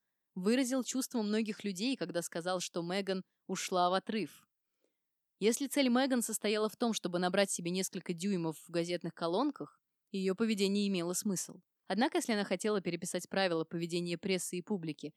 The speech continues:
в присутствии членов королевской семьи на общественных мероприятиях в неофициальном качестве, она лишь показала бы, насколько наивна. Никто из тех, кто появляется на публике, не имеет права на частную жизнь. На вежливость — да,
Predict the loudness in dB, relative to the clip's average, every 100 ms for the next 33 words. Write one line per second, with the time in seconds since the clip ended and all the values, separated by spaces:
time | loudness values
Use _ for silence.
0 | _ _ -4 -2 -4 -4 -4 0 0 -2
1 | -2 0 0 -2 -6 -6 -4 -2 -2 -4
2 | -6 -6 -6 -8 -4 -4 -4 -2 -2 -2
3 | -8 -8 -8 -8 -4 -2 -2 -2 -2 -2
4 | -4 -8 -10 -14 _ _ _ _ -4 0
5 | 4 4 2 -2 -2 0 4 4 4 2
6 | 0 -2 -2 -2 -2 0 0 -2 -6 -10
7 | -14 _ _ _ _ _ _ _ _ 2
8 | 4 4 4 4 4 4 2 0 -2 -2
9 | 0 4 4 4 0 0 0 0 0 -2
10 | -2 0 2 2 0 2 4 6 4 2
11 | 2 0 0 -2 -2 -2 -4 -8 -16 _
12 | _ _ -2 0 2 4 4 2 0 -2
13 | -4 -4 -6